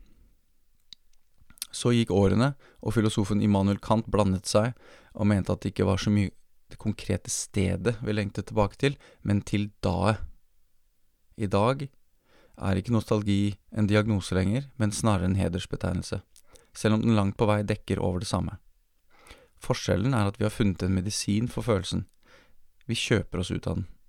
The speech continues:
Vi kjøper fiktive bondegårder med lykkelige dyr. Det er big business, naturligvis, slik alle lengsler er kjøpsutløsende.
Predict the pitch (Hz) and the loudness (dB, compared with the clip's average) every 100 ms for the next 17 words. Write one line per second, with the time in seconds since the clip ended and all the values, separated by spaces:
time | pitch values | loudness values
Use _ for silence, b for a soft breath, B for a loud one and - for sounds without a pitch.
0 | _ 113 - 123 107 107 - 107 - 110 | _ -6 2 2 2 -4 -4 -8 -4 -2
1 | 120 107 95 92 98 107 139 107 110 - | 0 0 0 2 2 2 2 2 0 -2
2 | 95 92 95 92 - _ b b b b | -2 -2 -2 -6 -10 _ b b b b
3 | b 110 107 107 110 98 92 104 101 - | b -4 0 -2 -2 -4 -4 -4 -4 -6
4 | 98 95 95 135 170 - - 110 - 104 | -4 -2 0 -2 -4 -10 -8 -6 -2 0
5 | 104 98 92 - - 110 92 92 92 - | 0 0 -2 -2 -2 0 -2 0 -2 -2
6 | - - 92 - 90 | -4 -4 -4 -4 -8